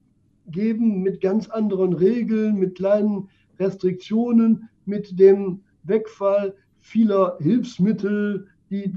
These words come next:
das Leben erträglicher gemacht, äh, haben, ne? Und da ist vor allen Dingen, das merkt man jetzt erst, wie wichtig im Grunde genommen Kita, Kindergarten, Schule ist, weil sie erst ermöglicht,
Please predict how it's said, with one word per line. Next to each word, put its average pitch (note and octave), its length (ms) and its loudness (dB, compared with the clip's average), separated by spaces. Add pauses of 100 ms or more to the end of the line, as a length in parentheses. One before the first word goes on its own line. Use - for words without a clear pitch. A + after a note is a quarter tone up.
das F#3 180 -4
Leben G3 300 -4
erträglicher D3+ 560 -4
gemacht, C3+ 420 -8
äh, D#3 380 -10
haben, C3 480 -12
ne? F3 140 0
Und D3+ 100 -4
da E3+ 80 -4
ist F#3 180 -6
vor - 160 -14
allen G3 300 0
Dingen, F#3+ 320 0 (420)
das D#3+ 200 -8
merkt F3+ 420 2
man D3+ 180 2
jetzt E3+ 340 0
erst, F3+ 240 -8
wie D3 160 -4
wichtig F3+ 380 -8
im E3 220 -6
Grunde E3+ 160 0
genommen E3 260 -4
Kita, E3+ 680 -4 (280)
Kindergarten, E3 1200 -2
Schule G3 380 4
ist, E3 420 -6 (240)
weil E3+ 240 -2
sie F#3 180 -6
erst F3+ 380 -6
ermöglicht, F3 840 0